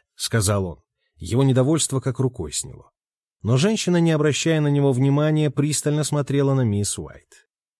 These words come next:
«Привет от Алана Дорна», сказала она, и тут ее лицо исказилось, а улыбка превратилась в отвратительную гримасу. «Пора уходить, Ким Глубина». Я с ужасом увидел, как ее рука превратилась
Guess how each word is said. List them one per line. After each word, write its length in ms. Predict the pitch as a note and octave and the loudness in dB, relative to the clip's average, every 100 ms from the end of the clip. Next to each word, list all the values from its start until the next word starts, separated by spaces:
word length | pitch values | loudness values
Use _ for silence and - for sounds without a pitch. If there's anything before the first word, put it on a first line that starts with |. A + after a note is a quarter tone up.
| _ - | _ -2
«Привет 760 | F3+ F3 F#3 G3 - - - - | 0 2 2 -2 -4 -14 -14 -10
от 240 | C#3+ - - | -10 -10 -4
Алана 520 | D#3+ D#3+ D#3 D#3 D#3 | -2 0 2 2 2
Дорна», 640 | C#3 D3 C3+ F#2+ E2+ - - _ _ _ _ - | 0 2 2 0 -6 -12 -20 _ _ _ _ -6
сказала 640 | - B2+ G#2 A2 G#2 G#2 | -2 0 2 2 2 0
она, 320 | G#2+ C3+ D3 _ _ _ | 2 2 0 _ _ _
и 120 | B2 B2 | -4 -2
тут 200 | F3+ D3 | 0 2
ее 160 | C3+ | 4
лицо 320 | C3 - D3 - | 2 0 -2 0
исказилось, 760 | B2 - C3+ C3 G3+ D#3+ - | -2 0 0 2 2 2 2
а 60 | C3 | 2
улыбка 420 | C3+ F#3+ G3 C3+ | 2 0 -2 -2
превратилась 640 | B2+ C3+ C3 A#2+ D#3+ C3 B2+ | 0 0 0 0 0 0 -2
в 60 | |
отвратительную 760 | C#3+ E3 C3+ - C#3+ C3+ C#3 C3+ | -2 -2 -2 -4 -4 0 0 0
гримасу. 640 | B2+ B2+ F2+ - - _ _ _ _ _ _ - | 0 -2 -4 -10 -16 _ _ _ _ _ _ -2
«Пора 380 | B2 D3+ E3 E3 | 0 2 2 2
уходить, 960 | E3+ G#3+ G#3+ E3 E3 F3+ G#3 - - _ _ _ | 0 0 0 0 0 0 -2 -4 -8 _ _ _
Ким 420 | - F#3+ C#3+ A2+ | -4 0 2 2
Глубина». 760 | A#2 C3 B2 C3 B2+ G2+ E2+ - _ _ _ _ _ - | 0 0 0 0 0 -2 -6 -14 _ _ _ _ _ -14
Я 240 | E2+ G2 | -6 -4
с 140 | - - | -4 -4
ужасом 500 | C3+ A#2+ B2+ - B2+ | -2 0 0 2 2
увидел, 360 | B2 C#3 B2+ A#2+ | 2 0 0 0
как 220 | B2 - | -2 -2
ее 180 | A#2 A#2+ | 0 0
рука 320 | A#2 - D3 | 0 -2 -2
превратилась 720 | A#2+ A2+ A2+ - C3 A#2+ - | -2 -2 -2 -2 0 0 -2